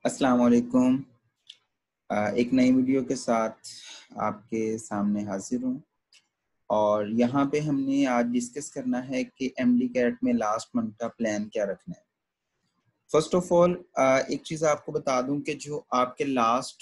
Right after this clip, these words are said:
twenty to thirty days होते हैं ना, ये बहुत इंपॉर्टेंट होते हैं।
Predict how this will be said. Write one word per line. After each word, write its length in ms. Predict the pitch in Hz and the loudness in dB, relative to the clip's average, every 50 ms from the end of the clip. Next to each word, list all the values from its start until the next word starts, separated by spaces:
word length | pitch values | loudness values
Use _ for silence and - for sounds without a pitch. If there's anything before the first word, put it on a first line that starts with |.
| - _ _ _ _ _ _ _ _ - | -20 _ _ _ _ _ _ _ _ -2
twenty 460 | 131 127 127 127 120 - - 147 151 156 | 2 2 2 2 0 -2 -6 -8 -8 -8
to 280 | - - 147 147 143 - - 143 | -10 -8 -8 -8 -8 -6 -4 -2
thirty 360 | 127 120 120 123 - 147 139 131 | -2 -2 -2 -4 -4 -4 0 0
days 200 | 127 127 120 131 | 0 0 0 -2
होते 220 | 127 120 - 110 | -4 -4 -6 -8
हैं 80 | 107 110 | -12 -8
ना, 80 | 117 | -4
ये 200 | 117 120 123 131 | -2 0 0 0
बहुत 360 | 117 113 117 117 123 123 120 | -2 -4 -2 2 2 2 2
इंपॉर्टेंट 540 | 123 120 117 117 110 92 - - 87 87 - | 2 2 2 0 -2 -4 -6 -8 -12 -12 -12
होते 240 | 82 78 _ _ - | -14 -16 _ _ -20
हैं। 60 | 62 | -20